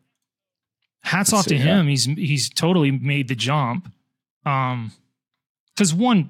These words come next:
Speaker 1: one flop like this isn't gonna, he's got,
Speaker 2: No,
Speaker 1: he's got a
Speaker 2: no.
Speaker 1: bunch of stuff in, both these guys have got a bunch of stuff in production. And Goldstein's quite a bit older.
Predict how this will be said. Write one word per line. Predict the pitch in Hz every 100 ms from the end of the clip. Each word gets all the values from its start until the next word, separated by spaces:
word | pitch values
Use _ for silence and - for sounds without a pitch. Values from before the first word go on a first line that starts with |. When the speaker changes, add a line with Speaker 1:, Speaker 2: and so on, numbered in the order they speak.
| -
Speaker 1:
one | 147 175 143
flop | - 131 123 131
like | 113
this | 123 -
isn't | 113 117
gonna, | 117 113 110 - _ _ _
he's | - 175 -
got, | 214
Speaker 2:
No, |
Speaker 1:
he's | 147 175 160
got | 127
a |
Speaker 2:
no. | - -
Speaker 1:
bunch | 123 -
of | -
stuff | 127 113 127
in, | 110 -
both | 143 165
these | 156 123
guys | 131 117 113 110 - - _ _ _ _ _ _ _ _ _ -
have | 131
got | 139 127
a |
bunch | 107 139 135
of |
stuff | - 131 117
in | 113
production. | 117 110 113 - 131 139 - _ _ _ _ _ 160
And | 135
Goldstein's | 190 240 - 190 160
quite | 180 170
a | 139
bit | 135
older. | 127 123 110 120